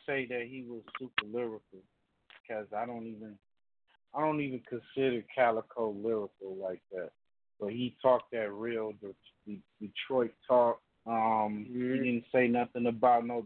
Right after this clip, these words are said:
Speaker 1: B M F shit, but, uh, he was really, he was kinda, like, giving them that vet treatment. At least that's how I got from, from what I saw.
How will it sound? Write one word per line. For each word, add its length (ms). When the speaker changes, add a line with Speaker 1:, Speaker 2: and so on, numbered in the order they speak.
Speaker 1:
B 180
M 200
F 200
shit, 260
but, 360
uh, 500
he 140
was 220
really, 580
he 160
was 140
kinda, 340
like, 320
giving 340
them 160
that 220
vet 200
treatment. 360
At 60
least 180
that's 240
how 140
I 120
got 400
from, 300
from 140
what 140
I 140
saw. 220